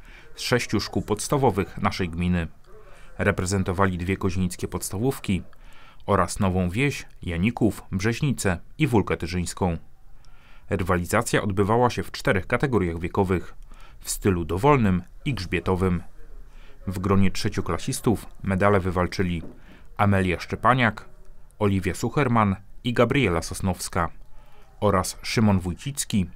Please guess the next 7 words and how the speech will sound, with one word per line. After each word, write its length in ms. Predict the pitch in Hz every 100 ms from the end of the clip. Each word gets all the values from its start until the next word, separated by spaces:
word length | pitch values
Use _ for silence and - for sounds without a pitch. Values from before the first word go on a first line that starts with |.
| - - - - -
Michał 300 | 104 87 82
Tomczak, 640 | 131 143 - 101 - - - -
Tymon 300 | 110 92 87
Panek 480 | 139 139 110 - - - -
i 140 | 101
Mateusz 460 | 90 135 120 85 -
Mazur. 440 | 87 85 90 82